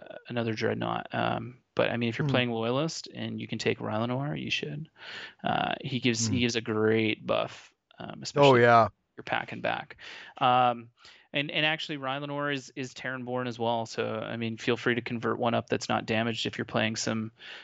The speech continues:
Speaker 1: some, uh, Unification Wars games, if you're, if you're going up against, uh, you know, that, that guy's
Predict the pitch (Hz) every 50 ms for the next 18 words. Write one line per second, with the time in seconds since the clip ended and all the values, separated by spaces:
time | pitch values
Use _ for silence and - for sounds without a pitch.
0 | - - - - 120 113 110 110 110 113 110 107 107 104 107 107 - _ _ _
1 | _ _ _ _ _ _ - - - 123 120 123 117 110 - 110 - 117 113 -
2 | - 117 117 113 110 107 - - 110 110 110 113 113 110 113 113 - - - -
3 | 101 101 110 - - - - 117 - 117 - 117 110 110 113 113 113 117 113 113
4 | 110 - - - 120 117 117 113 117 _ - - - - - - _ _ - 113
5 | 110 107 113 117 - - - 120 117 120 - - 110 113 - 113 113 110 107 107
6 | 107 110 - - - -